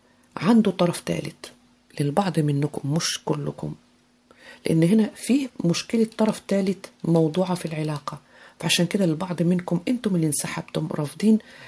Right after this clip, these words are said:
إنكم تدخلوا في علاقة ثلاثية، مش من مستواكم أو مش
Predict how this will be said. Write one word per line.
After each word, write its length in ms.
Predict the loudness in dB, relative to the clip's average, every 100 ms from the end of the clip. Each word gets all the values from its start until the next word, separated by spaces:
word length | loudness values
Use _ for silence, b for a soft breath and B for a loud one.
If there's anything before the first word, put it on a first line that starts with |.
| B B
إنكم 280 | 2 2 -4
تدخلوا 380 | -4 -4 -4 -2
في 120 | -2
علاقة 260 | -2 -2
ثلاثية، 640 | -4 -2 -2 -2 -2 -2 -4 b b b b
مش 540 | 2 6 6 4 -2 -8 0
من 180 | 4 6
مستواكم 640 | 4 2 4 2 2 -2 0
أو 200 | 0 2
مش 240 | 4 2